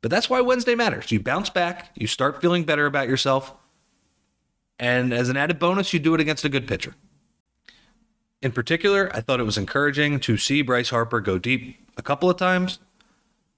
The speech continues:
His first multi-home run game of the year, and we all know the power has not been there for him this season coming back from the Tommy John surgery. And they were both pretty cool swings. I thought the first one, which was off Gausman,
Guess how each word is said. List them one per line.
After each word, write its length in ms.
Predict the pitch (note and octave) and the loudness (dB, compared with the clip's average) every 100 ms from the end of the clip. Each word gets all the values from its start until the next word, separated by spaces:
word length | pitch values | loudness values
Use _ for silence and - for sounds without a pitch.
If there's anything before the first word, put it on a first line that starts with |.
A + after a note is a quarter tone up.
| _ _ _ _ | _ _ _ _
His 120 | - A2 | -6 -6
first 480 | - C3+ D3 - | -2 -2 0 0
multi-home 500 | C3 B2 B2 A#2+ A#2 | -2 0 0 0 2
run 160 | A2 G#2 | 2 0
game 240 | G#2+ G#2+ | 0 0
of 80 | G2 | 0
the 80 | F2 | 0
year, 340 | A2 E3 F3+ | 0 2 2
and 200 | D#3+ G#2 | 2 0
we 80 | G#2 | 0
all 160 | B2 C3 | 0 2
know 200 | B2 B2+ | 2 2
the 80 | A2 | 0
power 420 | - A#2 A#2+ A2 | -2 0 2 2
has 200 | G2+ G2 | 0 0
not 400 | A2+ D3 F#3 - | 0 0 -2 0
been 140 | E3+ | 0
there 180 | D#3 C#3+ | 2 0
for 160 | - A2+ | 0 -2
him 160 | F#2+ | 0
this 140 | F#2 - | -2 0
season 320 | G2 F#2 F2 | -2 -2 -2
coming 260 | A2+ G#2 | -2 0
back 220 | F#2+ G2 - | 0 -2 -2
from 160 | G2+ | -2
the 60 | F#2+ | -2
Tommy 280 | A2 F#2+ F2+ | -4 -4 -2
John 260 | G2 E2 | -2 -2
surgery. 440 | - E2 D#2+ - - _ _ _ _ _ _ _ _ _ _ _ _ _ _ | -4 -6 -8 -14 -18 _ _ _ _ _ _ _ _ _ _ _ _ _ _
And 80 | B2+ | -2
they 60 | F3 | 0
were 60 | |
both 260 | G#3 D4+ E4 - _ | 2 2 0 -6 _
pretty 180 | - F4+ | -2 0
cool 260 | - C#4+ C#4+ | 2 2 2
swings. 440 | - C#4 C#4 B2 | 2 4 4 2
I 60 | B2 | 0
thought 180 | G3+ | -2
the 80 | G3 | -2
first 340 | - A#3 C#4+ - | -4 0 0 2
one, 220 | A#3 G#3+ | 2 2
which 120 | E3 | 0
was 120 | C3+ | -2
off 240 | - D3 B2+ | 0 0 0
Gausman, 720 | A2 C3 D#3+ E3 C#3 C3 A#2 | -2 0 2 2 2 0 0